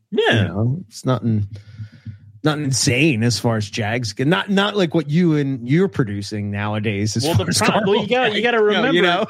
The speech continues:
Speaker 1: <laughs> you gotta remember, he's the, he's, he was here, he came over here.
Speaker 2: Yes.
Speaker 1: And he is the basis of several
Speaker 2: Yeah.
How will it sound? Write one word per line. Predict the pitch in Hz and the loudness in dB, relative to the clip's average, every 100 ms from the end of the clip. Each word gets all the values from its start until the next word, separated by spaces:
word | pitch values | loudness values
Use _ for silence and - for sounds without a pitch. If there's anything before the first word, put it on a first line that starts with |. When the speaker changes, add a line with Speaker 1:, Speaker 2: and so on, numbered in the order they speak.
| - - - - | -6 -12 -16 -16
Speaker 1:
<laughs> | - - - - | -14 -12 -14 -10
you | 139 | -2
gotta | 180 247 180 | 0 2 2
remember, | 165 185 226 185 139 120 _ - | 2 2 0 2 0 -2 _ -14
he's | 107 185 254 254 151 | -6 -2 0 -2 -4
the, | 165 139 120 _ _ - | -8 -8 -10 _ _ -8
he's, | 123 214 214 135 _ _ _ - | -4 -2 -4 -6 _ _ _ -10
he | 143 196 | -6 0
was | 202 - | 0 0
here, | 220 285 | 0 0
he | 156 180 208 | 0 -4 -4
came | - 196 208 | 0 2 4
over | 294 233 107 | 2 2 0
here. | 104 87 - _ _ _ _ _ - | 0 -4 -6 _ _ _ _ _ 0
Speaker 2:
Yes. | 185 139 | 0 2
Speaker 1:
And | 151 151 143 127 - _ _ | 2 2 0 -4 -10 _ _
he | - 175 262 | -6 -2 0
is | 202 | 2
the | 175 | 0
basis | 143 208 294 180 135 | 2 0 0 -2 -2
of | 143 | -4
several | 117 - 226 330 285 127 87 - _ _ _ _ _ 127 | -6 -2 0 0 0 -4 -4 -8 _ _ _ _ _ -6
Speaker 2:
Yeah. | 107 | -6